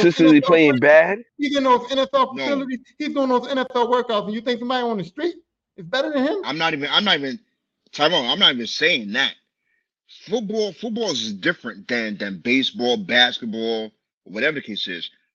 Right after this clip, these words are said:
Speaker 3: Football, you gotta get hit. So getting hit in real time, after seven years, you're not getting hit. <laughs> And, and even if it's practice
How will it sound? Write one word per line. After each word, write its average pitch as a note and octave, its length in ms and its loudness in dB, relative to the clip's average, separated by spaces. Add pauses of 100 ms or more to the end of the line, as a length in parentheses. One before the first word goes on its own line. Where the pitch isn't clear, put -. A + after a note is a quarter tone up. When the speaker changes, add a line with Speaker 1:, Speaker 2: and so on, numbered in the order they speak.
(220)
Speaker 3:
Football, B2+ 440 -6
you A3 120 -2
gotta D3 180 -2
get G2 160 -8
hit. F3 240 -2 (1040)
So C3 260 -4
getting G#3+ 300 0
hit G#3+ 200 -2
in C#3+ 160 -6
real F#3 220 -2
time, G3 460 -2 (880)
after A#3 260 0
seven A#3 340 2
years, G#3 400 2
you're F3 120 -8
not G#3+ 200 -4
getting G3 260 -8
hit. F#3+ 240 -2 (460)
<laughs> G#2+ 100 -16 (440)
And, C#3 220 4
and C#3+ 280 4
even B3 260 -2
if A#3+ 100 -4
it's A#3+ 140 -2
practice A#3 800 0